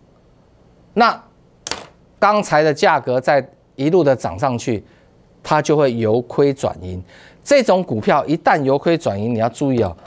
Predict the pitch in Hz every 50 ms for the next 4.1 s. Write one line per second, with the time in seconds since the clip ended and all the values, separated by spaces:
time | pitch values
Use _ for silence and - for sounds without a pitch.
0 | - - - 190 180 - - 175 165 123 165 - - 170 156 160 175 185 185 151
1 | 131 127 113 - 120 123 135 - 120 98 92 90 - - _ _ _ _ _ _
2 | _ _ - - - 214 185 165 - - 165 151 156 - - 233 214 196 196 175
3 | 160 160 180 196 - - 208 214 208 208 160 131 120 117 120 131 147 156 143 120
4 | 95